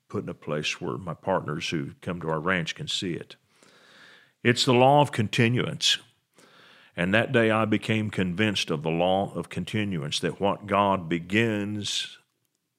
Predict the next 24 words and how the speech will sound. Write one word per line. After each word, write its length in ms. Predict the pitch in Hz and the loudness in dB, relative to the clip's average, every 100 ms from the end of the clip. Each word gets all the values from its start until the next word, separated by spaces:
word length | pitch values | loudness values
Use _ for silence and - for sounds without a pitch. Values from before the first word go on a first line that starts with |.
| - | -4
in 80 | 95 | -2
a 40 | |
miracle 500 | 92 90 69 - - - _ _ _ _ _ _ | 0 0 0 -6 -10 -14 _ _ _ _ _ _
and 160 | 90 85 | -4 0
sustains 720 | - 80 - 113 104 104 95 | 0 0 2 0 0 -4 -4
in 80 | 87 | -4
a 40 | |
miracle, 500 | 90 90 76 - - - _ _ | -2 -2 -4 -8 -14 -16 _ _
he 280 | 87 87 | -6 -2
ends 420 | 98 85 67 65 - 80 | -2 -2 -4 -6 -8 -8
in 80 | |
a 40 | 78 | -6
miracle. 500 | 78 67 - - - _ - - - _ _ _ - 87 | -6 -8 -14 -18 -20 _ -20 -20 -20 _ _ _ -8 4
David 880 | 110 131 120 101 92 98 98 - - _ | 6 6 4 2 -2 -4 -12 -14 -18 _
says 320 | - 117 90 | 0 2 2
it 120 | 92 82 | -2 -2
like 260 | 85 - | -4 -2
this, 240 | 92 69 - | -2 -2 0
Psalm 320 | - 90 82 | 0 0 -2
thirty-seven 720 | 107 101 95 - 104 95 95 | 2 2 2 2 2 0 -2
twenty-five, 600 | - 92 85 80 78 69 | 0 0 0 0 -2 -4
and 80 | 78 | -6
I'll 60 | 80 | -2
close. 600 | 92 80 - 67 - | 0 0 0 -6 -8